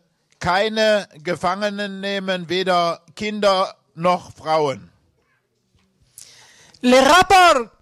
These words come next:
Speaker 2: que le général Lota a présenté à Berlin est très, très important. Je ne peux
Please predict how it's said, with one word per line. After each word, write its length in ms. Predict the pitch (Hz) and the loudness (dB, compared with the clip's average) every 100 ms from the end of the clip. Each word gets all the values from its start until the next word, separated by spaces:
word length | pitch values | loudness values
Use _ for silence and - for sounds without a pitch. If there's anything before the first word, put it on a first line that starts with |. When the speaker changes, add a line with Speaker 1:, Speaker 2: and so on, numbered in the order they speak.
| _ | _
Speaker 2:
que 140 | - 269 | -4 -2
le 340 | 262 247 233 | 0 0 -2
général 480 | 226 302 320 302 285 | -4 -4 -2 -2 0
Lota 480 | 269 269 277 240 214 | -2 -2 -4 -4 -6
a 120 | 247 | -6
présenté 600 | 262 294 277 262 - 269 254 | -4 -6 -6 -10 -2 -2 0
à 120 | 240 | -4
Berlin 640 | 233 226 247 269 330 370 - _ _ _ _ _ _ | -4 -8 -4 -4 -4 -8 -18 _ _ _ _ _ _
est 120 | 269 | -4
très, 240 | 269 359 370 | -2 -2 -2
très 240 | 349 330 | -2 -4
important. 640 | 311 285 - 277 269 226 196 | -4 -6 -6 -4 -4 -6 -14
Je 120 | 220 | -8
ne 140 | 277 277 | -8 -6
peux 180 | 269 | -8